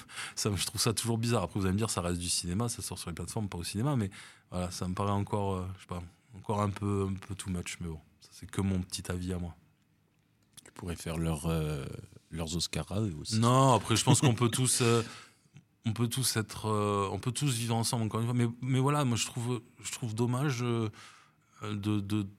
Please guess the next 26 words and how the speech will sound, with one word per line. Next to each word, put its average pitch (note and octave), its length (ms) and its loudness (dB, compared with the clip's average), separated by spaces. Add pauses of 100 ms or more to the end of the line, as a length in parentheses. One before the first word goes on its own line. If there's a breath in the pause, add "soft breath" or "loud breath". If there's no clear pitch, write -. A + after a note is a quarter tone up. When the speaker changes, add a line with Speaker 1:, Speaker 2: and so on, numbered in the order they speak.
(140)
Speaker 1:
que - 100 -4
quand A#2 200 2
le B2 120 6
film C#3+ 240 0
sort, A#2+ 240 0
par G#2 120 -2
exemple, A2+ 240 0
que D3 200 2
sur, B2 440 0
euh, G#2 300 0
Netflix, G#2+ 500 -4
que - 200 -2
sur B2 260 0
Amazon, A2+ 640 0 (280 loud breath)
pourquoi - 260 -2
il C#3+ 40 2
n'y - 20 2
a G#2 40 0
pas G#2 100 -2
une G2+ 60 -4
sortie G#2 300 -4
cinéma A2 380 0
aussi A#2+ 240 -2
dans A#2+ 120 0
ces A2 140 -4
cas-là ? B2+ 280 -4